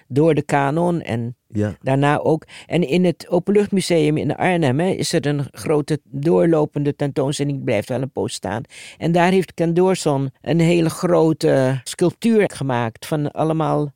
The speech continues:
Speaker 1: koppen van Anton.
Speaker 2: Ja.
Speaker 1: Die, eh, een grote toren zijn.
Speaker 2: Ja, ja.
Speaker 1: Ja.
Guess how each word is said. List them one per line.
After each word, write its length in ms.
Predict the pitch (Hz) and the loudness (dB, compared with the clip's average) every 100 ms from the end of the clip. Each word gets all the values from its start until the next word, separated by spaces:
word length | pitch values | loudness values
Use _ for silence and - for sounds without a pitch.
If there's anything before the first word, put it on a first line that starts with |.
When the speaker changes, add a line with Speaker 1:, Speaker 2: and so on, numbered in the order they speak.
| _ | _
Speaker 1:
koppen 280 | 202 185 185 | -2 0 0
van 160 | 175 | 0
Anton. 540 | 127 190 156 120 110 123 _ _ | 0 0 0 -2 -2 -10 _ _
Speaker 2:
Ja. 240 | - 120 - _ _ - | -2 -2 -4 _ _ -6
Speaker 1:
Die, 380 | 170 170 160 | -2 2 2
eh, 180 | 147 139 139 | 0 -2 -4
een 140 | - | -8
grote 420 | 143 156 160 151 | -4 -2 -2 -4
toren 380 | - 156 151 135 | -4 -2 -2 -4
zijn. 460 | - 120 90 98 123 | -4 -4 -4 -6 -8
Speaker 2:
Ja, 280 | - 117 113 - _ | -2 0 0 -8 _
ja. 160 | 107 | -2
Speaker 1:
Ja. 140 | 110 | 0